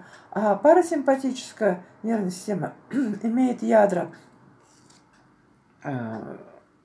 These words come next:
э, значит, в головном мозге это ядра третий, седьмой, девятый, <clears throat> десятый пар черепных нервов и ядра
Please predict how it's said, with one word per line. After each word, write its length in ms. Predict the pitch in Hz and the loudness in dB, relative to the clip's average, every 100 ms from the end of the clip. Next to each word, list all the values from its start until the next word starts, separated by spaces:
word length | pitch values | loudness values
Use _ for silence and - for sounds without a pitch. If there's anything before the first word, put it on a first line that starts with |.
| - - - _ | -20 -20 -20 _
э, 320 | 147 147 147 151 | -8 -4 -4 -4
значит, 360 | 156 180 185 | -8 -6 -6
в 220 | 175 160 120 | -6 -8 -4
головном 500 | 196 196 208 302 320 | 0 0 2 2 4
мозге 340 | 349 269 277 | 2 2 0
это 120 | 269 | 2
ядра 340 | 262 254 226 233 | 2 2 0 -4
третий, 500 | - 254 - 226 - - - | -4 -4 -2 -6 -10 -18 -16
седьмой, 420 | - 214 220 233 | -8 -6 -2 -2
девятый, 520 | 196 220 120 - 190 - | -2 2 2 2 -4 -6
<clears throat> 60 | |
десятый 760 | 226 226 214 196 214 220 202 214 | -4 -2 -2 -4 2 2 2 -2
пар 340 | - 202 190 - - | 2 2 2 -8 -16
черепных 500 | - 208 214 196 180 | -6 -4 -4 -4 -6
нервов 300 | 233 320 349 349 | 0 2 0 -2
и 60 | - | -6
ядра 560 | 214 220 277 269 277 | -2 2 4 4 2